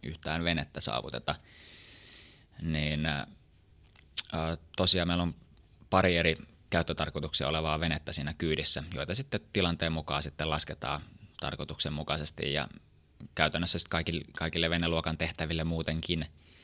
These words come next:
niin, niin niillä lähdetään meidän omalla venekalustolla eikä laivalla. Eli olipa kyse sitten sairaankuljetuksesta tai jostain poliisitehtävästä tai tämmöisestä nyt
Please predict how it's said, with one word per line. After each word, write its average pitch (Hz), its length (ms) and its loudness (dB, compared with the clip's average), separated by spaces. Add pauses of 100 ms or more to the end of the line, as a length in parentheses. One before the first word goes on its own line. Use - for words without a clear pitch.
(300)
niin, 78 300 -2
niin 73 220 -4
niillä 78 360 0
lähdetään 78 580 -2
meidän 80 340 -2
omalla 78 300 0
venekalustolla 78 720 -2
eikä - 160 -4
laivalla. 64 400 -2 (1200)
Eli - 200 -6 (140)
olipa 73 240 -8
kyse 76 240 -6
sitten 78 320 -4
sairaankuljetuksesta 71 1000 -2 (320)
tai - 140 -8
jostain 80 260 -6
poliisitehtävästä - 880 -6
tai - 180 -6
tämmöisestä - 520 -4 (100)
nyt - 100 -12